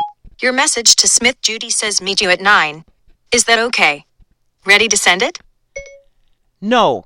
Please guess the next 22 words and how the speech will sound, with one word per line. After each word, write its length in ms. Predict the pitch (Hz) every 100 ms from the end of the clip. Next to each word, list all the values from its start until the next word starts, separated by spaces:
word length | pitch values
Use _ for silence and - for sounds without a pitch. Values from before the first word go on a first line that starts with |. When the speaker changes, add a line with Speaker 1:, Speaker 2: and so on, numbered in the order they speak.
| -
Speaker 2:
cancel." 680 | - 240 233 - 117 143 - _ _ _ _ 415 415 _ _ _ -
Speaker 1:
Okay, 440 | 294 240 175 180 _ _ _ _
I 120 | 247
won't 200 | 269 294
send 240 | - 277 269
it. 200 | 151 _ _ _ _ _ _ _
Speaker 2:
So 160 | - 240
once 260 | 285 359 339
you 80 |
get 200 | 294 285
the 80 | 226
hang 260 | 202 233 240
of 140 | 196
it, 100 | 160
it's 180 | 170 -
really 280 | 285 262 170
easy 400 | 220 240 185 165
to 120 | 185
dictate 500 | 160 226 - - 202
messages 720 | 156 202 233 185 165 160 156 - - - _ _
using 420 | 208 247 214 208
Siri 480 | 185 262 240 185 165